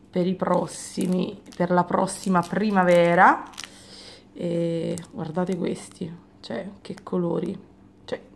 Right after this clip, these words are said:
io che, che faccio cabochon, che mi diverto a fare cabochon, ovviamente non sono a questi livelli,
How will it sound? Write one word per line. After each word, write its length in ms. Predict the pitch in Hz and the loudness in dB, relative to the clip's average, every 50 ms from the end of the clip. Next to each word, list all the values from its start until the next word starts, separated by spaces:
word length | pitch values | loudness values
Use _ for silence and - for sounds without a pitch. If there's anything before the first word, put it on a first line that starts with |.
| - _ _ - _ | -20 _ _ -20 _
io 220 | - 233 262 311 302 | 0 2 2 4 6
che, 340 | 247 214 202 202 - - - | 6 4 4 2 0 -8 -8
che 120 | - 190 | -8 -8
faccio 500 | 180 - 180 180 185 - - 190 180 175 | -2 0 0 0 0 -2 0 0 0 2
cabochon, 580 | 170 180 170 170 175 160 - - 190 185 185 170 | 2 0 0 0 0 -4 -4 -2 -2 0 0 -2
che 100 | - 165 | -2 -2
mi 140 | 170 170 175 | -2 -2 0
diverto 480 | 170 175 180 180 165 151 - - 175 | 0 2 2 2 2 0 -4 -8 -8
a 20 | 160 | -10
fare 340 | - - - 180 175 170 | -6 -4 -2 0 0 0
cabochon, 480 | 165 170 160 165 160 - - - 175 170 | -2 -4 -6 -6 -10 -8 -4 -4 -2 -2
ovviamente 460 | 165 156 170 170 170 170 170 170 - | -2 -4 -2 -2 -2 -2 -4 -4 -4
non 160 | 170 175 175 | -4 -4 -4
sono 220 | 170 - 185 180 165 | -4 -4 -6 -6 -6
a 60 | 151 | -6
questi 420 | - - 170 - - - - 180 175 | -8 -10 -10 -10 -10 -6 -4 0 2
livelli, 560 | 180 196 185 185 175 180 180 175 180 175 | 4 4 6 4 4 4 2 0 0 -2